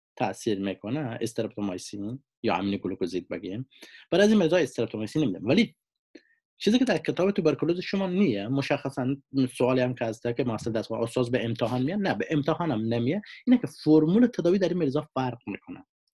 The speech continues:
فرمول تداوی از این مریض‌های توبرکولوزی که حامله هستن، دو اچ آر ای جمع هفت اچ آر هست.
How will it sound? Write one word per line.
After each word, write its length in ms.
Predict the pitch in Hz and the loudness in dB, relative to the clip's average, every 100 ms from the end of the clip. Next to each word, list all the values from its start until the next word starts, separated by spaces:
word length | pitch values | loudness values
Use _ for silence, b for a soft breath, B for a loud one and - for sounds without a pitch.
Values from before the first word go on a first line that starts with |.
| _ | _
فرمول 340 | - 131 165 214 | -2 0 0 -2
تداوی 440 | - 127 117 160 | 0 0 2 0
از 140 | 123 165 | -2 -2
این 100 | 135 | -2
مریض‌های 560 | 104 104 104 143 107 - | -2 -2 -4 -2 -2 -2
توبرکولوزی 800 | 123 110 107 - 104 110 135 107 | -4 -4 -6 -8 -4 0 0 -2
که 180 | - 98 | -6 -8
حامله 460 | - 113 117 117 110 | -4 -2 -2 -4 -6
هستن، 720 | 101 117 - - 180 151 147 B B B B - 123 | -6 -8 -4 0 2 2 -2 B B B B -10 0
دو 320 | 143 196 190 - - | 4 4 2 -2 2
اچ 300 | 156 127 - - | 2 2 -2 -4
آر 280 | 135 127 - - | 0 0 -2 0
ای 360 | 131 170 208 - _ _ _ _ _ _ _ _ 120 | 4 4 0 -6 _ _ _ _ _ _ _ _ 0
جمع 260 | 139 190 208 | 2 2 -2
هفت 340 | 135 147 156 - - | 0 -2 -4 -6 -4
اچ 200 | 156 - - | -4 -8 -8
آر 240 | 170 147 | -6 -6
هست. 420 | - 82 - - | -8 -16 -16 -20